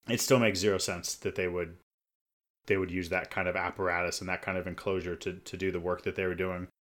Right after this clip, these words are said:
when we have robotic arms that could do the work and take any risk out of it.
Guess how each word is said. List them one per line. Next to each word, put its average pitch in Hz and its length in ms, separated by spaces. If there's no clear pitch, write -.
when 104 140
we 98 120
have 92 320
robotic 98 440
arms 95 340
that 87 100
could 98 140
do 95 160
the 90 80
work 90 240
and 92 120
take - 300
any 104 200
risk 92 320
out 87 200
of 82 100
it. 80 200